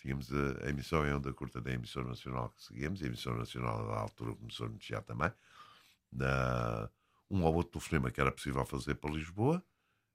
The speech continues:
e barrámos a emissão que estava no ar e começámos uma emissão nova. Foi assim que foi ocupado.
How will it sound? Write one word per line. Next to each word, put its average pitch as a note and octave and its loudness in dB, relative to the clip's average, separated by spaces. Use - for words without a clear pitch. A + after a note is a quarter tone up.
e A2+ 6
barrámos G2 6
a D#2+ 6
emissão D#2 2
que - -4
estava F2 2
no F2+ -2
ar A2+ -2
e G#2+ -2
começámos - -4
uma A#2+ -6
emissão B2+ -6
nova. - -10
Foi C2 -2
assim A#1 -6
que - -16
foi G#1+ -6
ocupado. - -14